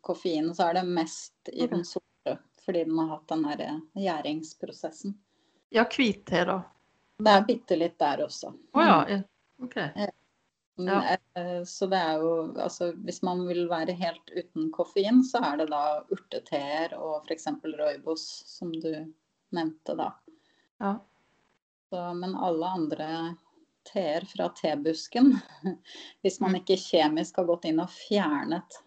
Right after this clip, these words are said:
Speaker 1: te-, eh, teinet da, eller koffeinet, så, så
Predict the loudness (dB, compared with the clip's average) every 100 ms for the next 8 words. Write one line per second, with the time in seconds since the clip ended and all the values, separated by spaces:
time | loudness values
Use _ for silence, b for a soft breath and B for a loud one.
0 | _ -16 -4 -2 0 0 -2 -6 -14 -20
1 | -16 -10 -8 -8 -8 -2 0 0 -2 -2
2 | 0 0 0 -4 -4 -6 -4 -4 -2 -4
3 | -4 -8 -8 -8 -8 -10 -14 b b b
4 | b b b b _ _ _ _ _ -2